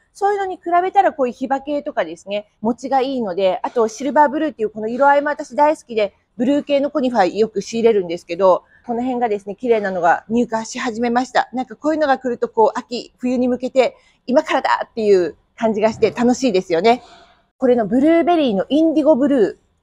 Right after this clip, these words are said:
どっちかというとですね、観賞用のブルーベリーといった方がいいですかね。ちっちゃい実はなるんですけど、このリーフをですね、楽しめるんですよ。庭に植えて、寒さにも暑さにも強くて、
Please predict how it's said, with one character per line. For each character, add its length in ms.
ど 80
っ 40
ち 80
か 120
と 80
い 40
う 40
と 100
で 80
す 140
ね、 80
観 260
賞 220
用 160
の 100
ブ 120
ル 80
ー 100
ベ 100
リ 160
ー 20
と 80
い 40
っ 40
た 80
方 120
が 80
い 40
い 40
で 80
す 80
か 80
ね。 160
ち 120
っ 60
ち 80
ゃ 40
い 60
実 140
は 100
な 140
る 140
ん 40
で 120
す 80
け 100
ど、 80
こ 140
の 160
リ 200
ー 20
フ 160
を 100
で 100
す 140
ね、 160
楽 160
し 140
め 100
る 80
ん 60
で 80
す 100
よ。 60
庭 260
に 220
植 140
え 40
て、 320
寒 280
さ 120
に 120
も 140
暑 140
さ 140
に 80
も 140
強 300
く 100
て、 300